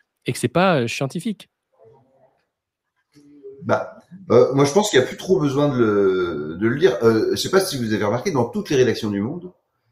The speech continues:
Speaker 2: il y a un an et demi, ils, les, les directeurs des ré-, des rédactions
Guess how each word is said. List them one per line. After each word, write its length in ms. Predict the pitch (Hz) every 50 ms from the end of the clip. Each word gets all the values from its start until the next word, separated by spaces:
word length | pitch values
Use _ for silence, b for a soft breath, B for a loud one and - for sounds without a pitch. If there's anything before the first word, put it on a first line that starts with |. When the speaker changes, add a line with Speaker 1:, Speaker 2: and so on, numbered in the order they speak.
| _ _ _ _ _ _ _ _ _ -
Speaker 2:
il 80 | 98 -
y 20 |
a 100 | - 117
un 100 | 127 139
an 80 | 135 127
et 60 | 113
demi, 380 | 107 107 107 127 175 214 214 _ _ _ _ _ _ _ _ _ _ _ _ _ _ _ _ _ _ _ -
ils, 100 | 101 - - - - -
les, 220 | 78 82 95 98 101
les 100 | 101 104
directeurs 460 | 101 98 127 123 123 123 - 113 104 95
des 80 | 95
ré-, 360 | 90 85 87 85 85 85 85 -
des 80 | - 104
rédactions 600 | 95 101 90 95 92 - - 151 170 190 - -